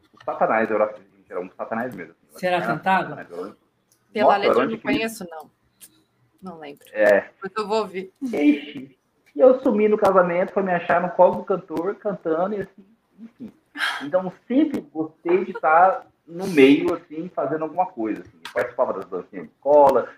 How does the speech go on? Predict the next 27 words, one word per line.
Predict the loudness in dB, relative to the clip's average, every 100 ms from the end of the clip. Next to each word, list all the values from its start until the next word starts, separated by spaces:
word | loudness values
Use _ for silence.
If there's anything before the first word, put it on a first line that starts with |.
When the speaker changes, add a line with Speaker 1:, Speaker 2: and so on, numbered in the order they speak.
| _
Speaker 1:
desses | -20 _ -20
desfiles | -14 -14 -12 -14 -14
típicos | -20 -18 -18
de |
cidade | -2 -2 -2
pequena, | -14 -14 -10 -6
eu |
tava | -4 -4 -2
lá, | 4 6 6 4 -2 -16 -20
e | -12
tudo | -4
mais. | -2 -4 _ _ _ _ _ _
E | 0
aí, | 2 2 0
então, | 0 0
eu | 2
sempre | 0 0
quis | -6
ser | -2 -2
artista. | -2 -8 -8 -18 -20 _ _
Quando | -6 -4 -4
chegou | -6 -6 -2 0
na | 0 0
faculdade, | -4 -14 -6 -2 0 0 -2 _ _ _ _ _ _
é, | 4 10 10
eu | 10 6
inven-, | 4 2 0